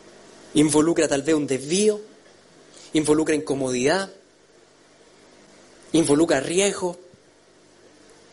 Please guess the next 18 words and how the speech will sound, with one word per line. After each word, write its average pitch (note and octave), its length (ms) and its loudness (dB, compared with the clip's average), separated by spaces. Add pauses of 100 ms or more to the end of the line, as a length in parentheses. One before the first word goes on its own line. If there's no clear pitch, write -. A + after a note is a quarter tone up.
(600)
Que - 100 -2
esa F#3+ 120 -2
es - 20 -6
la D#3+ 80 -4
verdadera C#3+ 320 -4
misericordia, C#3 640 -6 (640)
que C#3 100 2
te D3 100 2
moviliza C#3 460 0
a - 20 -2
hacer - 260 -2
cosas D3+ 420 -2 (420)
que - 80 -14
en C#3 80 -6
realidad D#3 260 -2
tú D3+ 200 -6
no C#3+ 100 -4
harías. B2+ 460 -8